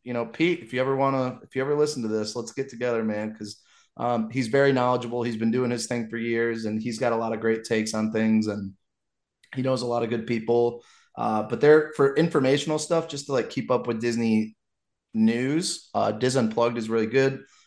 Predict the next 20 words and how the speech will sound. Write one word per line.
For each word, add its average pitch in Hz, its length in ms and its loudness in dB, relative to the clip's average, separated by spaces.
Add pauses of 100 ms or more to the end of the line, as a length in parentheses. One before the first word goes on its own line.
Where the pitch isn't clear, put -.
(100)
Usually 127 240 0
about 120 160 6
an 110 80 0
hour 107 260 4
episode 107 460 -2
every 101 220 -4
week. 98 320 -8 (180)
Um, 104 240 -4
and 117 100 2
they 131 80 2
do 127 160 -2
a 110 40 0
lot 107 140 2
of 98 120 -10
video 98 400 -6
stuff 95 300 -10
too, 95 200 -10
which 95 200 -12
is - 60 -20
great. 101 280 -10